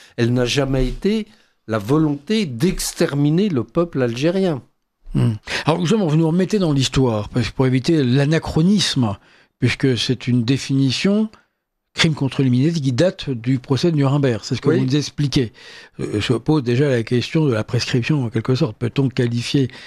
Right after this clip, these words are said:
Speaker 2: un crime
Speaker 1: Et c'est
Speaker 2: avant ?
Speaker 1: pour ça que je dis que sont mélangés à la fois des aspects
Speaker 2: C'est,
Speaker 1: juridiques,
Speaker 2: c'est ça.
Speaker 1: des aspects politiques et des aspects historiques. Et donc tout ça, c'est le choix politique qui l'a emporté quand il a prononcé cette phrase.
Speaker 2: Oui, mais vous dites que c'est quand même un choix,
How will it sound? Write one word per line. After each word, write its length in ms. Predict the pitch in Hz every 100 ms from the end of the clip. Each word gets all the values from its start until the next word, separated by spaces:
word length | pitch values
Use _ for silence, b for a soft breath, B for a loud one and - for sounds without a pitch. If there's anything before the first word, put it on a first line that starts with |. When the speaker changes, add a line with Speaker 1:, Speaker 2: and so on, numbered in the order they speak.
| B B
Speaker 2:
un 80 | 123
crime 380 | 113 - 165 135 - 170
Speaker 1:
Et 60 |
c'est 120 | 151
Speaker 2:
avant ? 80 | 175
Speaker 1:
pour 160 | 165 190
ça 140 | -
que 80 | 226
je 140 | 143 180
dis 320 | 165 233 233 B B B
que 300 | - 180 165
sont 340 | 147 - 180 185
mélangés 580 | 180 175 170 170 165 196
à 60 |
la 100 | 165
fois 240 | 151 - 156
des 260 | 139 127
aspects 380 | 135 127 - 139
Speaker 2:
C'est, 100 | 131
Speaker 1:
juridiques, 460 | - 170 190 190 180
Speaker 2:
c'est 140 | 208
ça. 180 | 117 139
Speaker 1:
des 220 | 143 131 135
aspects 400 | 131 - - 139 -
politiques 580 | 202 185 185 170 226 220
et 40 |
des 260 | 151 147 143
aspects 420 | 147 - - 190 -
historiques. 640 | 151 - 175 151 143 139 _ B B B
Et 60 | 151
donc 260 | 143 151 147
tout 160 | 180
ça, 260 | 165 226 233
c'est 180 | 226 170
le 160 | 143
choix 440 | 147 - 190 156 -
politique 600 | 240 208 185 175 233 226
qui 100 | -
l'a 160 | 156 147
emporté 580 | 143 139 147 131 - 208
quand 280 | 202 127 -
il 100 | 131
a 80 |
prononcé 600 | 127 - 139 127 - 175
cette 300 | 156 - 127
phrase. 400 | - - 117 110 113
Speaker 2:
Oui, 240 | 143 127
mais 180 | 135 160 151
vous 120 | 147
dites 180 | 208 233
que 60 |
c'est 120 | 151
quand 100 | 139
même 140 | 175 180
un 80 | 147
choix, 400 | - 185 -